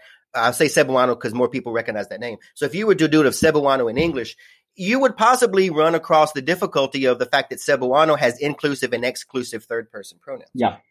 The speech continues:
Speaker 1: So, I mean, you wouldn't really have a word in English for,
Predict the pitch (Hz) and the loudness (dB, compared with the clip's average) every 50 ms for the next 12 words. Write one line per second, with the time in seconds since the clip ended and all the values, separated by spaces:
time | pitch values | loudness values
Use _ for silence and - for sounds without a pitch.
0 | _ _ _ - - 170 160 147 156 151 160 147 147 147 147 151 165 165 165 156 | _ _ _ 0 2 4 4 4 4 2 2 2 2 2 0 -2 -6 -10 -8 -2
1 | 143 151 175 175 170 214 196 175 160 165 160 156 147 - 165 170 175 165 143 139 | 0 2 2 4 4 4 6 6 6 6 6 4 2 2 2 2 2 2 4 2
2 | 131 123 139 180 233 254 208 165 147 151 175 190 - _ _ - 156 147 143 151 | 2 4 4 4 4 4 4 4 4 2 2 -2 -8 _ _ -2 -2 0 2 2
3 | 185 240 240 170 151 143 - - - 175 170 160 151 147 147 143 | 2 2 2 0 0 0 0 -4 -4 0 2 2 2 2 0 -2